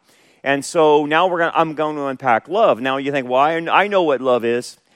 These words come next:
And, um, a lot of people don't understand that if you don't know how to receive love, you actually can't give it. And so po-,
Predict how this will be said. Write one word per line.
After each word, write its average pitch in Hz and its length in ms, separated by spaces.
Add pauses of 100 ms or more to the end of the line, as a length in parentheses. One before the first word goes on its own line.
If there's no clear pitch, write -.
(140)
And, 139 600
um, 120 460 (460)
a 95 80 (220)
lot 147 380
of 202 80
people 185 340
don't 151 240
understand 143 880 (540)
that 135 480 (720)
if 156 160
you 170 100
don't 214 220
know 208 80
how 202 100
to 170 80
receive 170 500
love, 127 600
you 135 140
actually 147 260
can't 127 260
give 139 240
it. - 240 (460)
And 139 180
so 156 160
po-, 175 240